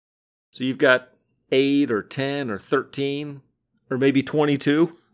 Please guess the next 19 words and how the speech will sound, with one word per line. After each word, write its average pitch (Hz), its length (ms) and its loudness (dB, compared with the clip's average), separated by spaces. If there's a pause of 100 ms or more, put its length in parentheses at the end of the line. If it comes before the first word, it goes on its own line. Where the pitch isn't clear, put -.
<laughs> - 200 -20
episodes 135 600 -4
to 139 120 -4
write. 120 360 0 (540)
And 156 200 -6
you 180 160 -2
have 277 380 -4
to - 280 -4 (480)
open 170 380 2
the 123 80 -4
scope 123 400 -4
of 120 80 -6
the 104 80 -8
show, - 420 -10 (220)
give 160 220 6 (120)
everyone 131 560 0
in 123 120 -2
the 110 60 -4
cast - 640 -10